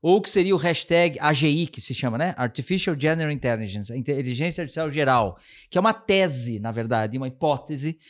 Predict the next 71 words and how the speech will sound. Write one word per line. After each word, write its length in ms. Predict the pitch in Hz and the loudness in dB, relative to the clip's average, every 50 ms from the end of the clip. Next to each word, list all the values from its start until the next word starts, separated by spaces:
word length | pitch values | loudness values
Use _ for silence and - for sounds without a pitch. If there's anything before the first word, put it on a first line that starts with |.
| - - _ _ | -20 -20 _ _
que 100 | - 185 | -2 2
um 100 | 190 190 | 2 2
dia 280 | 165 139 165 214 233 220 | 2 2 2 2 2 2
que 200 | 226 220 196 196 | 2 0 -4 -2
conseguiremos 520 | - - 190 175 - 180 170 175 175 156 | 0 0 0 0 2 0 0 0 -2 -4
construir 320 | - 190 175 - - 156 151 | -4 -4 -4 -2 -2 -2 0
uma 160 | 160 190 196 | 2 2 2
máquina, 320 | 214 233 220 220 190 190 | 4 2 2 0 0 -2
um 40 | 180 | 0
algoritmo, 600 | 180 180 180 185 170 202 214 202 - 170 165 165 | 0 2 2 2 2 0 -4 -4 -6 -8 -8 -8
um, 240 | 165 175 208 220 196 | -6 -6 -6 -6 -6
sei 160 | - - 233 | -4 -4 -2
lá, 260 | 170 151 127 107 107 110 | -2 -2 -4 -4 -8 -6
um 80 | 131 | -4
modelo, 560 | 135 147 165 147 170 165 165 170 175 214 226 _ _ _ - - _ _ _ _ _ - | -2 -2 0 2 4 4 4 4 2 -2 -4 _ _ _ -20 -20 _ _ _ _ _ -2
capaz 320 | - 190 180 - 202 208 202 | 0 0 2 4 4 4 4
de 80 | 214 | 2
ter 200 | 196 - 214 202 202 - - - | 2 2 2 2 2 0 0 4
toda 260 | 277 294 294 269 277 | 4 4 6 6 2
a 260 | 233 - - - 170 | 0 0 -2 -8 -8
capacidade 520 | - - 196 180 196 185 165 175 202 202 190 | -2 -2 -2 0 0 -2 0 2 0 0 0
de 80 | 185 | 0
cognição 520 | - 214 190 180 190 185 156 - 196 208 202 | 0 0 0 0 -2 -8 -8 -6 -6 -8 -6
como 160 | 208 190 185 | -6 -8 -10
se 100 | 165 - | -10 -8
fosse 180 | 185 196 180 | -10 -10 -8
de 80 | 165 190 | -8 -10
um 20 | |
s-, 300 | 175 - - - - 170 143 | -10 -12 -12 -16 -18 -18 -14
ser 540 | - - - - - - - - 190 180 170 | -12 -10 -10 -10 -10 -10 -2 0 2 2 2
humano 200 | 180 185 190 180 | 2 2 0 2
completo. 480 | - 185 165 165 151 110 - - - | 0 0 2 4 2 2 0 -4 -10
Isso 120 | 131 - - | -8 -4 -2
seria 180 | 180 170 185 | 0 0 2
uma, 320 | 190 190 170 156 143 117 - - - - - _ - | 2 4 4 4 4 2 0 -6 -20 -20 -20 _ -8
um 140 | 147 143 143 | -4 -2 0
A, 160 | 151 127 143 | 0 0 0
um 80 | 143 151 | 2 2
A 100 | 160 175 | 2 4
G 160 | 160 156 170 | 4 4 2
I, 280 | 156 143 123 104 - _ _ _ _ _ _ | 4 2 2 -2 -4 _ _ _ _ _ _
tá? 280 | - 120 135 185 226 - _ _ _ _ - - _ _ _ - | -2 0 0 0 0 -4 _ _ _ _ -20 -20 _ _ _ -10
O 80 | - 208 | -8 0
que 120 | - 392 | 0 0
é 20 | |
muito 200 | 294 277 311 - | 0 0 -4 -4
estranho, 300 | 330 233 - 254 262 269 | -6 -4 0 2 2 2
porque 140 | 254 208 208 | 2 2 0
ninguém 160 | 214 220 240 | 2 2 2
sabe 240 | 247 - 277 262 233 | 4 4 4 2 2
exatamente 340 | 214 214 196 208 202 180 214 | 2 0 0 0 -2 0 -2
o 40 | 170 | -2
que, 120 | - 196 | -2 -4
que 180 | 160 - 220 202 | -2 2 4 4
é 120 | 190 202 | 6 4
uma 160 | 233 240 190 | 4 2 0
cognição 480 | - 180 170 165 170 147 - 170 165 170 | -2 -2 -4 -4 -6 -8 -8 -8 -8 -8
humana 260 | 160 156 156 151 156 | -8 -8 -8 -8 -8
completa, 400 | 151 208 214 190 208 233 254 262 | -8 -8 -8 -4 -4 -4 -4 -4
nem 140 | 240 240 262 | -4 -6 -4
como 120 | 262 254 | -4 -4
é 40 | 262 | -2
que 60 | 254 | 0
nós 100 | 262 247 | 0 0
vamos 160 | 233 277 269 226 | 0 0 2 2
testar 340 | 269 247 - - 247 254 | 2 2 4 4 2 2
se 160 | 247 - 262 240 | 4 2 2 4
é 80 | 233 | 4
ou 60 | 247 | 4
não 160 | 254 285 302 254 | 4 4 4 4
é. 180 | 170 113 - | 2 0 -2